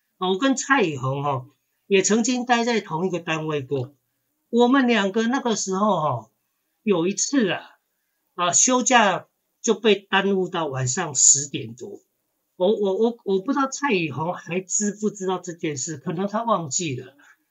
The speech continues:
哦，呃，那个是一个年初的时候，一个年度的年初。那，呃，单位主官呐，那时候就有说要做好整个接训的准备工作。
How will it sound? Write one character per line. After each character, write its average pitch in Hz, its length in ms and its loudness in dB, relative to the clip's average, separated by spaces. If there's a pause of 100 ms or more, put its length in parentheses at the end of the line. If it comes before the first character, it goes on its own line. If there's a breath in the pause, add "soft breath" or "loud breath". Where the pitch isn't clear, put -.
(180)
哦， 185 280 -4 (500)
呃， 196 300 0
那 247 160 0
个 233 80 0
是 247 340 0
一 208 40 -4
个 202 120 2
年 170 300 -4
初 190 280 0
的 165 120 -2
时 139 220 -4
候， 131 240 -6
一 220 80 -2
个 202 140 2
年 160 300 -4
度 180 180 0
的 143 220 -6 (460)
年 147 300 -8
初。 151 420 -4 (340 soft breath)
那， 208 360 0 (420)
呃， 175 340 0 (1120)
单 233 140 0
位 262 140 6
主 151 160 -8
官 180 260 0
呐， 135 240 -6
那 196 160 0
时 165 140 -2
候 175 120 -2
就 165 500 -2
有 139 220 -4
说 160 460 -2
要 160 300 -2
做 170 260 0
好 - 260 -10
整 131 200 -10
个 131 140 -6
接 220 340 0
训 220 200 0
的 147 120 -6
准 127 240 -8
备 143 180 -6
工 131 240 -4
作。 123 220 -6